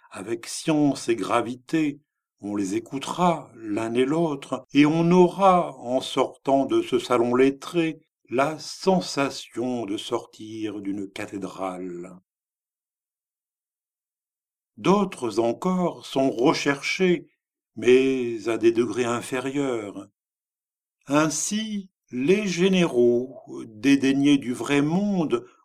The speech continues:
où ils sont classés à peine au-dessus des députés, font encore prime dans la petite bourgeoisie.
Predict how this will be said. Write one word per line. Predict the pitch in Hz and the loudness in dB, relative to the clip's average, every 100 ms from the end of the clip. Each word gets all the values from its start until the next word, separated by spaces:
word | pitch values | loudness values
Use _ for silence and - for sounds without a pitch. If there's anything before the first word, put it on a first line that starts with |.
| _ | _
où | - 113 123 | -8 -2 0
ils | 127 123 | -2 -4
sont | - 151 | -2 -2
classés | 147 151 147 - 196 | 0 -2 -2 -4 0
à | 165 170 - - | 2 2 -2 -6
peine | 226 220 175 135 123 156 | -4 -2 0 -2 -6 -2
au-dessus | 117 113 107 117 117 - 110 | 0 2 0 -2 -4 -8 -4
des | 110 | 0
députés, | 113 - 147 147 190 190 185 _ _ _ _ - | 0 -2 -6 -2 0 0 -2 _ _ _ _ -20
font | - 170 165 | -2 0 2
encore | 165 160 170 - | 2 4 2 2
prime | - 175 165 120 | 0 0 2 -2
dans | 107 107 | -6 -8
la | 107 | -6
petite | - 117 135 104 | -4 -2 -2 0
bourgeoisie. | 117 117 123 120 110 107 98 | 0 4 4 4 0 -6 -10